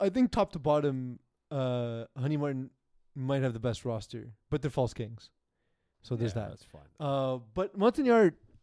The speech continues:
Speaker 1: are interesting that they're not the most talented team, but, uh, Mav, Marc-Antoine
Speaker 2: Marc-Antoine
Speaker 1: Vallée,
Speaker 2: Vallée,
Speaker 1: sorry,
Speaker 2: yeah.
Speaker 1: I forgot his name momentarily, has so much knowledge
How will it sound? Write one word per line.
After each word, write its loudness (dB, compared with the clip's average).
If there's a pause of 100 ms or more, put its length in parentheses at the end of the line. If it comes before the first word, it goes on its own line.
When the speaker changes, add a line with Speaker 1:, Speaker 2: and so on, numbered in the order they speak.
(380)
Speaker 1:
are 4
interesting -4
that -6
they're 0
not 0 (260)
the -2
most -2
talented -4
team, -14 (1000)
but, 4 (580)
uh, 0 (280)
Mav, 0 (920)
Marc-Antoine -2 (120)
Speaker 2:
Marc-Antoine 0
Speaker 1:
Vallée, -2 (180)
Speaker 2:
Vallée, -14
Speaker 1:
sorry, -6
Speaker 2:
yeah. -12
Speaker 1:
I -8
forgot 0
his 4
name 4
momentarily, 4 (920)
has 0
so 8
much -4
knowledge 0